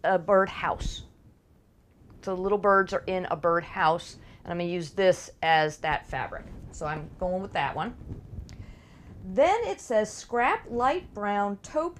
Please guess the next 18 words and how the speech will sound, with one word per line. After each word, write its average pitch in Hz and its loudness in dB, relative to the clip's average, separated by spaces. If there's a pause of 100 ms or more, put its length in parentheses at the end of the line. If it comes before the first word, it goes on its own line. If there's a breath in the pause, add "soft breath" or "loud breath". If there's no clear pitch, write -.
dark 254 -2
rose, 196 0
assorted 294 -6
greens, 208 -4
gold 294 0
tonal, 190 -4
and 175 -6
assorted 175 -4
pink 156 -8
and 147 -6
yellow 254 4
tonals. - -8 (1600 loud breath)
That 269 6
is 202 -4
for 214 2
the 175 -4 (420)
tree 277 -4
branch. - -6